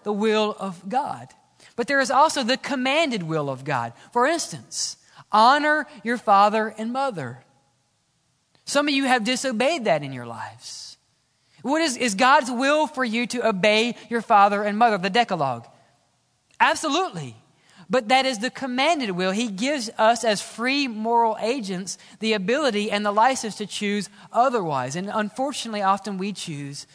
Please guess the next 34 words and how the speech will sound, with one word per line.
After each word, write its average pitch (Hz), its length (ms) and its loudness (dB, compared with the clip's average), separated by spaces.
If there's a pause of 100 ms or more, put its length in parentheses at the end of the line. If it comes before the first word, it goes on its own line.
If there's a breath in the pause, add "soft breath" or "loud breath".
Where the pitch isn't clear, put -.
(240 soft breath)
sin. 131 600 -14 (720 soft breath)
So 247 140 -4
let's 277 200 2
go 277 140 -2
back 233 240 2
now 220 140 -2
to 214 100 -8
the 214 80 -8
will 220 220 -2
of 214 100 -6
God. 185 260 4 (180 loud breath)
Often 277 400 4
we 269 140 2
pray, 262 400 2 (160 loud breath)
"God, 247 360 6 (160 loud breath)
let 254 280 2
me 269 180 0
see 262 280 0
your 247 140 2
will. 233 240 2 (140)
God, 226 340 2
let 254 380 2
me 269 180 -2
know 247 200 0
your 240 180 0
will. 233 280 2 (140 loud breath)
God, 262 260 4
just 247 240 -4 (340 loud breath)
display 269 600 2
your 294 180 2
will 262 280 2
and 226 180 -2
then 233 100 0
I 254 380 4